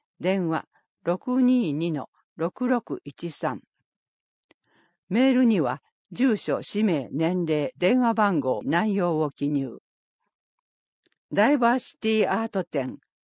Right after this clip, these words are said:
空作品を募集。アイディー六二六六三。時、十月一日水曜日から三十一日金曜日。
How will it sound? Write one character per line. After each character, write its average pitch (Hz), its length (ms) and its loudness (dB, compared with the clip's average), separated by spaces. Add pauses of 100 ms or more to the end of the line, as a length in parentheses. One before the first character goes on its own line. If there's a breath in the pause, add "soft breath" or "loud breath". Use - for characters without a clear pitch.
(220)
空 214 340 2
作 196 320 -4
品 180 300 0
を 156 120 0
募 131 140 -4
集。 117 320 -8 (1300)
ア 202 160 4
イ 220 160 0
デ 214 100 -2
ィ 151 140 0
ー - 40 -14 (420)
六 220 400 -2
二 190 400 2
六 196 340 0
六 175 340 -2
三。 123 360 -8 (1200)
時、 170 380 -6 (380)
十 240 220 0
月 254 280 0
一 214 260 -2
日 180 320 -2
水 190 300 -4
曜 185 180 2
日 131 140 -8
か 117 160 -10
ら 117 180 -6
三 247 300 0
十 156 220 0
一 165 220 -6
日 151 380 -2
金 170 300 -2
曜 131 260 -2
日。 - 120 -18